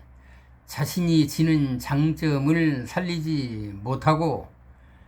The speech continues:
남에게 늘 뒤처지게 되고 마이너스적인 삶을 살게 된다.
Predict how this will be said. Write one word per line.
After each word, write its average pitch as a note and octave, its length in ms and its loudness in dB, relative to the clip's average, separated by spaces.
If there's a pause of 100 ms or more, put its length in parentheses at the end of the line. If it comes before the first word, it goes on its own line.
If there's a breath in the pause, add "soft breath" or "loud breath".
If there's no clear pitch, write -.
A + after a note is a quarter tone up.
(300 soft breath)
남에게 C#3 640 4
늘 D#3 1080 0
뒤처지게 E3 880 -2
되고 D3+ 500 -2 (680 soft breath)
마이너스적인 D3+ 1160 2
삶을 D3+ 1120 0
살게 D3 1120 -2
된다. C#3 460 0